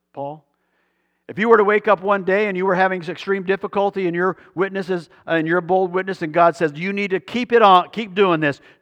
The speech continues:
Don't stop. No one's gonna harm you. There are a lot of other people who are gonna be saved, and no one is gonna harm you." Would that encourage you to go and get back into the, the, the, the, the battle the next day if you had a vision from God like this?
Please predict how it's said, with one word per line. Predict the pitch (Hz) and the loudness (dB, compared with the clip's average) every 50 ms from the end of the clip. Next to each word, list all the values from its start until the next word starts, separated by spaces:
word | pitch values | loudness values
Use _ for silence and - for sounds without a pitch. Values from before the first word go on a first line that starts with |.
| - 131 | -18 -2
Don't | 123 185 202 233 247 - | 2 4 6 6 4 2
stop. | - - 214 185 180 170 - - - _ | 0 6 8 8 8 8 6 2 -10 _
No | - 160 185 214 254 | -4 2 4 6 6
one's | 262 262 247 196 | 6 4 2 0
gonna | 196 208 196 185 | 0 0 0 2
harm | 170 175 175 175 170 | 4 6 6 6 4
you. | 180 180 165 - - - _ - | 2 -2 -4 -6 -10 -18 _ 2
There | 175 180 | 6 6
are | 170 170 | 6 6
a | 165 165 160 156 | 4 2 0 0
lot | 165 185 220 254 277 269 | 4 6 8 8 8 8
of | 262 247 | 8 6
other | 247 220 220 | 4 2 0
people | - 214 214 202 196 | -2 -4 -4 -4 -2
who | 185 185 | -2 -2
are | 180 180 180 | 0 0 -2
gonna | 180 175 | -2 -2
be | 170 170 156 | -4 -6 -4
saved, | - - 160 151 151 151 147 - _ _ - - _ - | 0 2 4 4 4 4 0 -2 _ _ -20 -20 _ -4
and | 160 156 156 156 160 | -2 -2 0 0 2
no | 170 185 190 | 4 4 4
one | 196 196 196 190 | 4 2 0 -4
is | 175 156 | -4 -6
gonna | 180 170 165 156 | -4 -4 -4 -4
harm | 135 156 151 151 139 123 | -2 -2 -2 -2 -2 -4
you." | 113 107 107 - _ _ _ _ | -6 -8 -10 -12 _ _ _ _
Would | - 139 139 156 | -8 -4 -2 0
that | 185 220 233 | 0 -2 -2
encourage | 240 220 160 - 170 165 175 190 180 165 | -4 -6 -6 -4 -4 -2 -2 -4 -4 -8
you | 190 196 202 | -10 -10 -10
to | - 170 | -10 -8
go | 151 165 175 190 180 | -6 -4 -4 -4 -4
and | 156 143 139 135 | -6 -6 -6 -4
get | 147 165 175 151 135 | -4 -6 -6 -4 -2
back | 151 156 175 170 - - | -2 -2 -2 -4 -6 -6
into | 160 160 170 175 160 165 180 | -6 -4 -4 -6 -8 -8 -6
the, | 151 151 147 135 - - _ _ - | -2 -2 -2 -2 -2 -8 _ _ -14
the, | 139 151 139 127 139 139 | -8 -4 -2 -2 -2 -2
the, | 135 131 123 120 120 - _ _ _ _ _ _ _ _ | -4 -6 -6 -6 -8 -10 _ _ _ _ _ _ _ _
the, | - 131 120 127 - - | -16 -14 -14 -14 -14 -14
the | 120 120 110 | -14 -14 -8
battle | 107 123 127 139 147 156 160 156 147 - | -4 -2 0 0 0 -2 -4 -8 -10 -14
the | 151 | -12
next | 147 147 151 143 151 143 | -10 -10 -10 -12 -12 -12
day | 143 143 156 170 165 _ _ _ _ _ _ _ _ _ | -10 -10 -10 -12 -16 _ _ _ _ _ _ _ _ _
if | 113 110 | -14 -12
you | 139 135 | -8 -8
had | 139 135 | -6 -8
a | 131 117 | -8 -8
vision | 123 135 139 156 143 | -10 -10 -12 -12 -14
from | 131 131 135 | -16 -14 -12
God | 139 135 139 147 | -10 -10 -10 -10
like | 147 147 143 _ | -12 -16 -18 _
this? | - 170 - 160 _ _ _ _ | -20 -20 -20 -20 _ _ _ _